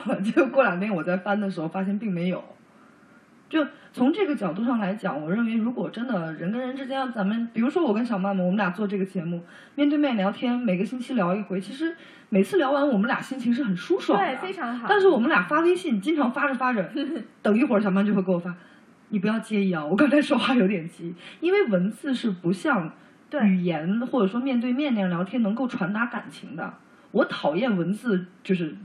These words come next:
Speaker 1: 嗯，聊微信的这个方式，很大一部分原因是因为，因为你看不到对方的情绪。
Speaker 2: 对。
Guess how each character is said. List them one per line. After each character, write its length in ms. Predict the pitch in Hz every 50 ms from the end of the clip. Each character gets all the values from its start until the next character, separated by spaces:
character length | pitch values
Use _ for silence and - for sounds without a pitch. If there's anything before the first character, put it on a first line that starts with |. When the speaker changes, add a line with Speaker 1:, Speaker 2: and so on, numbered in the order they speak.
| - - _ - - - -
Speaker 1:
嗯， 200 | 160 180 170 156 147
聊 140 | 185 165 160
微 220 | 214 202 208 226
信 220 | 233 - - 226 180
的 80 | 165
这 100 | 165 180
个 80 | 165 165
方 300 | 160 - 247 247 254 277
式， 240 | - 220 185 - - - - - -
很 200 | - - 170 175
大 160 | 226 - -
一 120 | 370 311 247
部 80 | 247
分 160 | 233 233 202
原 200 | 196 185 175 196
因 80 | 202 220
是 140 | 233 254 254
因 100 | 269 262
为， 140 | 254 262 269
因 140 | 277 277
为 120 | 277 285 285 - - - - - -
你 140 | - 208 180
看 260 | - - - - 359
不 80 | 240 196
到 160 | 180 175 170
对 120 | 170 170
方 160 | 175 180 160 165
的 40 |
情 180 | 175 - 185 170
绪。 220 | - - 156 151 160 - -
Speaker 2:
对。 100 | 302